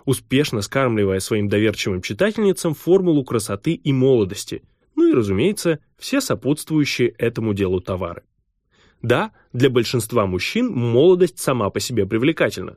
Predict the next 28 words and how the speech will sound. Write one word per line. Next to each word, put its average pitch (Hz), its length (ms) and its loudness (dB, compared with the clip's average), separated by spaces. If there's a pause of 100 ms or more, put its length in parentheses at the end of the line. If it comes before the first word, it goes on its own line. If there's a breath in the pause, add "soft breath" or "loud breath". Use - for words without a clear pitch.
спору 117 320 2
нет. 156 280 2 (560)
Но 143 300 2
внешняя 135 640 0
привлекательность 117 760 -2
партнёрши 127 640 -4 (340)
и 170 160 -2
впечатление, 143 920 0
которое 117 460 0
можно 110 280 0
получить 110 480 -4
от 104 160 -6
секса 208 380 -4
с - 100 -6
ней, - 200 -8 (480)
это 214 380 0
совсем 180 520 -2
не 175 80 2
одно 123 300 0
и 147 80 0
то 135 220 0
же, - 140 -10 (420)
и 160 60 0
зависимость 139 640 -2
тут 190 280 -2 (200)
отнюдь 120 500 0
не 120 100 2
прямая. 95 440 -4